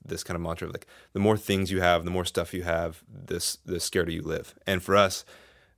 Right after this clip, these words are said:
kind of realizing that, like, we're not on this path of recruitment or, um, certain job security. Like, we've got this thing that we're building and we have nothing to lose. Let's do it. Let's go all out. And that call was the night where we were like, "Let's do it.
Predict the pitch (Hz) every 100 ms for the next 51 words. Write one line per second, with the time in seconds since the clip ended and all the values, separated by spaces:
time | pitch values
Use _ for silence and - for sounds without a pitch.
0 | - - 104 92 95 95 90 90 85 -
1 | 57 82 82 80 - - _ _ _ _
2 | - - - 107 110 104 98 90 - -
3 | _ _ - 95 90 90 82 87 - -
4 | 87 87 80 71 87 85 82 - 82 80
5 | 76 73 - - - - 98 85 85 101
6 | 90 - - 87 82 85 110 104 113 87
7 | 95 87 - _ - - 92 95 95 80
8 | 80 90 90 101 147 - 92 95 92 95
9 | 95 85 87 123 87 - - 87 117 87
10 | - 90 85 85 92 143 _ - 92 90
11 | 85 82 - 92 - 87 87 85 85 85
12 | - 87 - - 53 52 - - - -
13 | 64 58